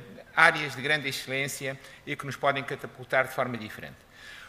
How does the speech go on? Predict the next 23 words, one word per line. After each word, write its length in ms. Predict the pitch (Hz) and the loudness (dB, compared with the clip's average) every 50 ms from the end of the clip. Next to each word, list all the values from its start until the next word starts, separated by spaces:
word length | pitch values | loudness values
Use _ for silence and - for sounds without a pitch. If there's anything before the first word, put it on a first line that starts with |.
| - - - - - | -20 -20 -16 -10 -6
O 100 | 285 233 | -6 -4
que 100 | - 269 | 2 6
nós 160 | 254 240 233 | 8 8 8
temos 220 | 233 220 208 180 | 6 4 0 0
feito 300 | - - 175 151 135 - | 2 2 2 2 2 0
no 60 | 143 143 | -4 -6
I 60 | 135 | -6
três 240 | - 127 135 139 147 | -4 -4 -2 2 4
N, 180 | 151 147 143 | 4 4 2
portanto, 300 | - - - 131 120 117 | 0 -6 -6 -6 -4 -4
eu 80 | 131 - | -6 0
quero, 360 | - 147 139 135 127 123 117 - - - - - 131 | 6 8 10 10 10 6 2 -2 -6 -12 -14 -12 -4
de 100 | 131 135 | 2 4
alguma 280 | 135 131 123 127 123 117 | 4 4 2 0 -4 -2
forma, 280 | - - 123 120 123 123 | 0 0 0 0 0 -2
dizer 340 | 117 113 131 143 139 139 | -2 2 2 2 4 6
qual 120 | - 143 143 | 8 10 10
é 120 | 151 151 | 12 10
a 40 | 143 | 8
visão 640 | 123 139 135 127 - 139 143 143 143 147 151 - - - - - - - - - - - | 6 4 -2 -4 2 6 8 8 8 6 4 -2 -8 -12 -14 -16 -18 -18 -20 -20 -10 -4
e, 720 | 160 156 156 156 151 156 151 - 156 156 143 139 135 135 | 0 2 2 2 2 0 -2 -2 -2 0 2 4 2 2
eh, 240 | 131 127 139 - - | 0 -4 -8 -8 -8
o, 60 | 143 | -10